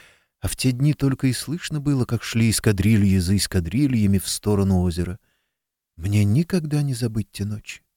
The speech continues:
И вот эти четыре месяца. Где я только не побывала.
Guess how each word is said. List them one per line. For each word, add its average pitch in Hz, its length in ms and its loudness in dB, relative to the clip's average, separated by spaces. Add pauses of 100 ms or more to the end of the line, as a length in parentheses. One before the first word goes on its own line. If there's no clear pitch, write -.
(840)
И 92 60 -2
вот 151 300 0
эти 156 240 -2
четыре 135 500 -4
месяца. 98 680 -4 (1040)
Где 107 300 0
я 208 140 -2
только 180 320 -2
не 160 100 0
побывала. 107 600 -2